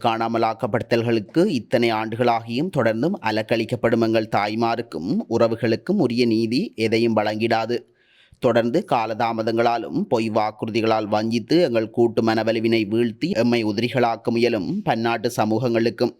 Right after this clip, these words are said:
சிங்கள பௌத்த பேரினவாத அடக்குமுறை ஸ்ரீலங்கா அரச கட்டமைப்பிற்கும் தமிழ் மக்களின் கூட்டு ஒருமைப்பாட்டினையும் எத்தனை ஆண்டுகளானாலும் எங்கள் தலைமுறைகளின் குரல்கள் ஒலித்து கொண்டே இருக்கும்.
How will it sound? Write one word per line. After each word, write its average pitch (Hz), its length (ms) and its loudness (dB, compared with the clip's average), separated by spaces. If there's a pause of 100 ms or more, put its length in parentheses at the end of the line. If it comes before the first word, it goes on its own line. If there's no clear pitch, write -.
(380)
சிங்கள 123 440 0
பௌத்த 113 440 0
பேரினவாத 113 600 0
அடக்குமுறை 113 720 -2
ஸ்ரீலங்கா 113 360 0
அரச 107 340 -2
கட்டமைப்பிற்கும் 117 840 -2
தமிழ் 110 280 0
மக்களின் 117 440 0
கூட்டு 120 400 0
ஒருமைப்பாட்டினையும் 117 880 -2
எத்தனை 117 420 -2
ஆண்டுகளானாலும் 117 1080 -2
எங்கள் 113 300 0
தலைமுறைகளின் 117 640 0
குரல்கள் 117 500 0
ஒலித்து 117 340 0
கொண்டே 113 340 2
இருக்கும். 117 500 -2